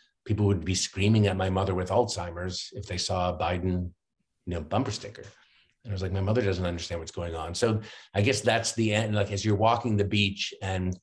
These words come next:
crying more <laughs> than is natural over your im-, impotence in the face of,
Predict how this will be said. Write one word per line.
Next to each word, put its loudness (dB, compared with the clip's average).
crying 2
more 4
<laughs> 2
than 4
is 2
natural -4
over 2
your 2
im-, 2
impotence -2
in -2
the -2
face -4
of, -6